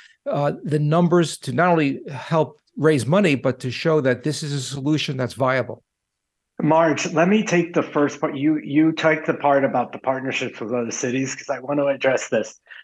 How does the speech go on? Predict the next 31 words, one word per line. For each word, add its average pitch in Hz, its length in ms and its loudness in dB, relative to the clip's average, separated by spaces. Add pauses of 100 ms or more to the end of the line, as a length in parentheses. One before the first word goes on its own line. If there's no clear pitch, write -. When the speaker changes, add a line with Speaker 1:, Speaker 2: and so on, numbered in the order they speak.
Speaker 2:
that 135 120 4
if 139 160 6
you 208 160 6
actually 175 340 0
study 143 360 2
the 123 220 -4
issue 135 340 0
of 110 120 -2
homelessness 120 600 -2 (500)
and 123 80 -4
you 127 80 0
were 135 120 2
to 135 80 2
chart 139 300 2
out 120 220 0 (100)
cities 113 380 -4 (580)
on 127 200 0
a, 123 100 0 (100)
on 123 180 0
a 113 40 -4
chart, 110 380 -2 (560)
what 147 200 0
you'd 170 200 0
find 165 400 2
is 117 480 -2 (160)
the 135 180 0 (100)
easier 170 460 0
it 151 100 2
is 139 280 -2
to 143 100 -4
build 107 480 -4